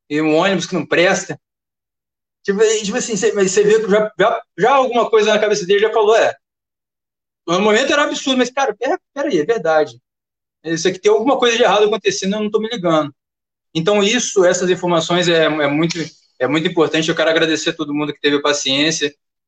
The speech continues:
Me desculpar por ter feito a live sozinho, às vezes, talvez, é, eu só eu falando, acaba ficando um pouco chato, né? Um pouco maçante. A minha voz só também.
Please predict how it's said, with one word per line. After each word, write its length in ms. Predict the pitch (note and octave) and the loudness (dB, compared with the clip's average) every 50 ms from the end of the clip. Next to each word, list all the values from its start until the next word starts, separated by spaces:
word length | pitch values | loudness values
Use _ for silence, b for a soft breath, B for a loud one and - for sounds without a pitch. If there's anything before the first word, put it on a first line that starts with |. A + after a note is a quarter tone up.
| _ | _
Me 120 | - D3+ E3+ | -2 -2 -2
desculpar 420 | F3+ - - A3 G#3+ G#3+ G3+ G#3 | -2 -2 -2 0 2 2 2 2
por 100 | G3+ - | 0 0
ter 120 | - G3 | -2 0
feito 260 | G3 F#3+ F#3 F#3 F#3+ F3 | 0 0 0 2 4 4
a 360 | F3 E3 D3+ C#3+ C#3 C#3 C#3 | 4 4 4 4 4 4 4
live 200 | D3 D#3 D#3+ D3+ | 4 2 2 0
sozinho, 440 | - D#3+ C#3+ C3+ C3+ D3+ E3 E3 D3+ | 0 0 0 0 -2 -2 -2 0 0
às 100 | C#3+ C#3 | 0 0
vezes, 340 | D3 D3 D3 D3 C#3 C3 - _ _ _ _ _ _ _ | 0 0 0 0 -2 -6 -8 _ _ _ _ _ _ _
talvez, 680 | - C#3 C3+ C3+ D3 D3+ D3 C#3+ - - - - - - | -2 0 0 2 2 0 0 0 -4 -8 -10 -12 -10 -6
é, 280 | D3 C3+ C#3 C#3 C3+ C3 - - _ _ _ _ _ - | -4 0 0 2 0 0 -4 -8 _ _ _ _ _ 0
eu 160 | C#3 E3+ F3+ | 2 2 2
só 200 | F3+ - F3+ D#3+ | 2 2 2 2
eu 180 | D3+ E3 F3 - | 4 2 2 2
falando, 520 | - D3+ C#3+ C#3 C#3 D3 D#3 D#3+ E3 D#3 | 2 2 2 2 2 2 2 2 2 2
acaba 260 | C#3 - D3 D3 D3 | 0 2 0 0 -2
ficando 200 | - _ D#3 D3 | -2 _ -6 -6
um 40 | C#3+ | -4
pouco 180 | - C3+ - - | -6 -8 -8 -4
chato, 400 | - - C#3+ D3+ D#3+ D#3 - B2+ | -2 0 2 2 2 0 -2 -6
né? 80 | B2+ | -8
Um 80 | B2+ B2+ | -10 -8
pouco 240 | - C3 B2+ - C3 | -8 -8 -8 -6 -4
maçante. 640 | B2+ B2+ B2 - - D3 D3 D#3 D3+ - - - _ _ _ _ _ _ _ _ _ | -2 -2 -2 -2 -2 -2 -2 -2 -2 -6 -10 -14 _ _ _ _ _ _ _ _ _
A 80 | B2+ C3 | -2 0
minha 180 | C#3 D3 C#3+ C3 | 0 0 0 -2
voz 540 | - A#2+ C3+ D3+ E3 E3+ E3 D#3 D#3+ - | 0 0 2 2 2 2 0 0 -2 -2
só 240 | - D3+ D3+ D#3+ - | 0 2 2 2 2
também. 540 | - C#3 C3+ C#3 D3+ E3 E3+ E3 E3 E3 - | 0 -2 0 0 0 0 0 -2 -4 -6 -12